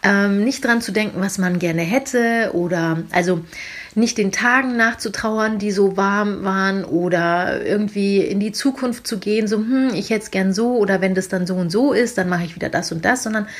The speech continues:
einfach nur im Moment bleiben, den Moment spüren, den Moment annehmen, so wie er ist und sich nichts anderes wünschen. Einfach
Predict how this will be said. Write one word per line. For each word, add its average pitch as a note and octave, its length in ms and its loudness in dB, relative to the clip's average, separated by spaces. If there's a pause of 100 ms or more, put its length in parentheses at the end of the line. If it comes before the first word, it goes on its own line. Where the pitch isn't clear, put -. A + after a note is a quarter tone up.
(420)
einfach A#3+ 360 -2
nur A3+ 140 0
im G#3 100 2
Moment G3 460 0
bleiben, A#3+ 600 0 (840)
den G3 140 2
Moment F#3+ 320 2
spüren, B3+ 600 0
den G3 140 2
Moment G3 400 0
annehmen, A3+ 420 -2
so G3+ 200 -4
wie F#3 120 -2
er G3 120 -2
ist - 360 -4 (1080)
und G3+ 180 2
sich G#3 120 2
nichts C4 240 2
anderes E3 460 0
wünschen. D#3 340 -2
Einfach C4+ 440 0